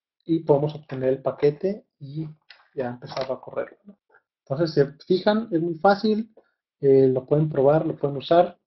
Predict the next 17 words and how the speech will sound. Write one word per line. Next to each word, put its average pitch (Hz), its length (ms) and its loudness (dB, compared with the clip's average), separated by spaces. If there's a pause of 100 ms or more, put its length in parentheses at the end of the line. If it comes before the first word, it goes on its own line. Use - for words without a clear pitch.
(560)
y 165 400 6 (380)
vamos 156 280 0
a 165 60 6
ver 151 140 8
algunos 165 360 2
ejemplos, 180 680 2 (480)
por 143 160 0
si 147 120 -10
no 139 80 -4
me 147 100 -4
creen, 156 340 0 (520)
eh, 127 360 -2
que 131 60 -6
está 123 220 -4
fácil 151 420 0
y 131 100 -12
divertido. 123 560 -10